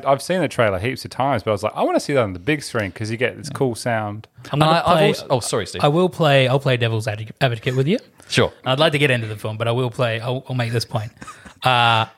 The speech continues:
Speaker 2: Marvel have been storing up their movies for, for, uh, eighteen months now.
Speaker 3: Yeah.
Speaker 2: Uh, they are releasing, um, four M C U films this year. Four.
Speaker 1: Wow.
Speaker 2: Uh, Venom is not an M C U film. It's, it's a Sony film.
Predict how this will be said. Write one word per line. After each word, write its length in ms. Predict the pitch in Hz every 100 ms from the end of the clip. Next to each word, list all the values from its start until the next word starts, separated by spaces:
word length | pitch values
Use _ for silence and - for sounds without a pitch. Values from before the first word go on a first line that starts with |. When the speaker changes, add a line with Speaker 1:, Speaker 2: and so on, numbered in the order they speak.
| _ 139
Speaker 2:
Marvel 300 | 120 139 131
have 140 | 117
been 180 | 117 110
storing 340 | - 123 120
up 120 | 120
their 100 | 131
movies 380 | 123 120 208 196
for, 220 | - 117 113 -
for, 220 | - 120 _ _ _ _ _ _ _ _ -
uh, 140 | - -
eighteen 380 | 220 269 139 120
months 240 | 110 -
now. 220 | 120 196 - -
Speaker 3:
Yeah. 220 | 113 101
Speaker 2:
Uh, 480 | 95 127 120 117 110 _ - - - _
they 180 | 127 120
are 100 | 117
releasing, 600 | 117 113 113 143 117 113
um, 440 | 110 110 107 107 117 _ -
four 400 | - 151 156 127
M 160 | 135
C 140 | 127 135
U 180 | 127 127
films 300 | 139 135 123
this 200 | 123 147
year. 200 | 220 - _ _
Four. 300 | - 127 220
Speaker 1:
Wow. 380 | - - - - -
Speaker 2:
Uh, 300 | 123 120 113
Venom 240 | 113 123 123
is 120 | 117
not 140 | 123
an 80 | 131
M 100 | 131 123
C 100 | 131
U 140 | 127
film. 280 | 120 139 160
It's, 180 | 117 -
it's 180 | 123 -
a 60 |
Sony 340 | - 160 180 175
film. 340 | 175 220 220